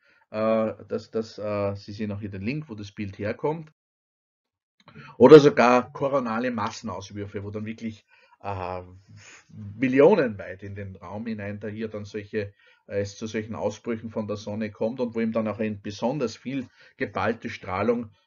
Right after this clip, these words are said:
auf, äh, die Erdatmosphäre trifft. Äh, und es hätte heutzutage wirklich dramatische Auswirkungen, wenn man so ein ähnliches, einen ähnlichen Ausbruch erleben würde wie siebenundfünfzig auf unsere technische Infrastruktur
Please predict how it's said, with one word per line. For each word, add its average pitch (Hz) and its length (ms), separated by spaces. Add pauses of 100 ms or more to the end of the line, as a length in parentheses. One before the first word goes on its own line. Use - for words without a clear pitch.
(120)
auf, 113 520
äh, 101 180
die 104 160
Erdatmosphäre 101 1300
trifft. - 500 (1200)
Äh, 127 240
und 151 400
es 151 160
hätte 147 480
heutzutage 135 800
wirklich 131 420
dramatische 113 720
Auswirkungen, 107 480
wenn 110 140
man 113 100
so 113 140
ein 113 140
ähnliches, 135 640 (200)
einen 117 200
ähnlichen 131 320
Ausbruch 117 340
erleben 120 320
würde 120 220
wie 120 80
siebenundfünfzig 127 920
auf 117 240
unsere 123 320
technische 120 400
Infrastruktur 151 840